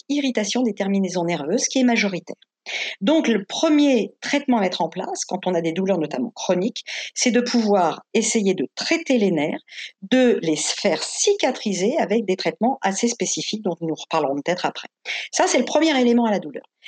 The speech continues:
Il y a un deuxième élément, c'est que quand ces terminaisons nerveuses, quand elles se manifestent sous forme de douleur, le tissu concerné, c'est-à-dire là où est l'endométriose, va s'arrêter de bouger. Le ligament utérosacré ou l'utérus, en tous les cas,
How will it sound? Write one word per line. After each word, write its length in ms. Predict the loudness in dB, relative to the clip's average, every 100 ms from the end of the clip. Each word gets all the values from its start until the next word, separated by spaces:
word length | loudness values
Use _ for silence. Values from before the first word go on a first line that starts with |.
| -10 0
Il 80 |
y 20 | 2
a 40 |
un 100 | 4
deuxième 400 | 4 4 4 4
élément, 340 | 4 4 2
c'est 200 | 0 -2
que 100 | -2
quand 380 | -4 0 0 0 -4 _ _ -4
ces 160 | -2
terminaisons 540 | 2 4 4 6 4 4
nerveuses, 500 | 2 0 -2 -2 -6 _
quand 260 | 2 2 0 -6 -18 -18 _
elles 180 | 0 2
se 160 | 2 2
manifestent 720 | 4 4 4 2 0 -2 -4 -12
sous 160 | -4 -2
forme 200 | 2 2
de 80 | 2
douleur, 380 | 0 0 0 0
le 240 | 0 0 2
tissu 380 | 0 2 2 2
concerné, 540 | 2 2 2 2 2
c'est-à-dire 260 | 0 0 2
là 320 | 2 2 2
où 160 | 2
est 80 | 2
l'endométriose, 840 | 2 2 0 -2 -4 -4 -4 -6 -10 -16 -18 -6
va 180 | 0 0
s'arrêter 400 | 2 2 2 2
de 80 | 2
bouger. 260 | 0 -2 -8 _ _ _ -20 -6
Le 120 | -2
ligament 380 | 0 2 2 2
utérosacré 800 | 2 2 2 2 0 2 2 2 -2 -10 0
ou 100 | 2
l'utérus, 800 | 2 2 2 4 2 2 2 -2 -6 -16 -2
en 120 | 0
tous 140 | 2 2
les 160 | 2
cas, 200 | 2 -2